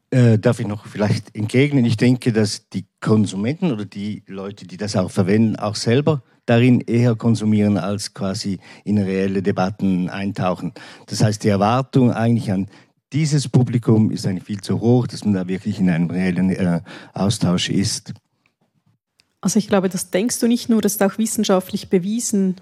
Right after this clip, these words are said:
Speaker 2: dass, glaube ich, es sind irgendwie um die achtzig Prozent, die einfach nur konsumieren. Und das heißt, deine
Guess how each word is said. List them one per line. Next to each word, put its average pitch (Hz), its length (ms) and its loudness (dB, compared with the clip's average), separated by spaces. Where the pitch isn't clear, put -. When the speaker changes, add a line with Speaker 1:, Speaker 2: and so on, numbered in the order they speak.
Speaker 2:
dass, - 320 -2
glaube 190 240 2
ich, 190 100 -6
es 202 140 -2
sind 196 180 0
irgendwie 196 300 2
um 214 120 4
die - 160 0
achtzig - 480 -4
Prozent, 196 520 -2
die - 100 -4
einfach 196 320 -2
nur 208 180 2
konsumieren. 185 840 0
Und 180 580 0
das 190 160 2
heißt, 190 340 0
deine 185 580 2